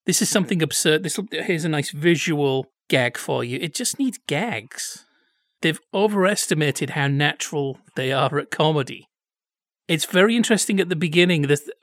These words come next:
Ringo is trying to <laughs> improvise a backstory. He's talking about, "Oh, since Uncle Jack died." <laughs> And there are a couple of moments when <laughs> he's actually trying to get the story going. The other three don't seem to be interested. And of course, the other thing is,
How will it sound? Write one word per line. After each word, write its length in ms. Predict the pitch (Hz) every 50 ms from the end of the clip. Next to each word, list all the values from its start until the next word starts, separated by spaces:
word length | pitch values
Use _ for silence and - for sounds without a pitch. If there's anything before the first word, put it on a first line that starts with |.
| _ 240
Ringo 460 | 196 151 156 175 196 240 240 302 269
is 240 | 247 - 202 - -
trying 640 | - - - - - 196 208 220 240 233 220 202
to 240 | 175 - - - -
<laughs> 20 | -
improvise 680 | 233 - - - - - - - - - - - -
a 40 | 220
backstory. 1000 | 156 - 196 190 185 - - - - - - 147 135 127 131 120 - - - - _ _ _ _ _ _ _ _ _ _ _ _ _ _
He's 180 | _ - 185 175
talking 380 | - 208 185 - - - 196 170
about, 180 | 170 196 190
"Oh, 140 | 185 226 233
since 320 | 214 - 220 214 202 -
Uncle 280 | 214 202 208 - 220 208
Jack 380 | 165 - 190 175 180 - - -
died." 520 | 175 156 165 175 170 175 156 190 180 - -
<laughs> 40 | - - _ _ _ _ _ _ _ _ _ _ _ _ _ _ _ _ _ _ -
And 240 | 175 170 175 175
there 120 | 175 175 175
are 20 |
a 60 | 180
couple 420 | 175 - - 190 226 226 - - 240
of 100 | 202 170
moments 440 | 185 202 233 247 220 220 208 - -
when 100 | 190 180
<laughs> 80 | - -
he's 220 | - - - -
actually 360 | - - - 285 - - 285 -
trying 460 | - - - - 247 214 214 220 202
to 120 | - 208
get 220 | 180 196 190 - - _ _ _
the 80 | - 202
story 480 | - - - 233 214 233 240 226 220
going. 240 | 185 185 170 160 151
The 140 | 139 156 165
other 140 | 208 220 226
three 200 | - - 226 214
don't 220 | 190 202 196 190
seem 180 | - - 185 160
to 100 | - 185
be 120 | 175 185
interested. 340 | 208 208 - 190 - - 202
And 80 | 196 202
of 60 | 202
course, 240 | - 240 226 226 -
the 160 | - 220 240
other 120 | 285 302
thing 220 | 269 - 294 247 214
is, 160 | 214 190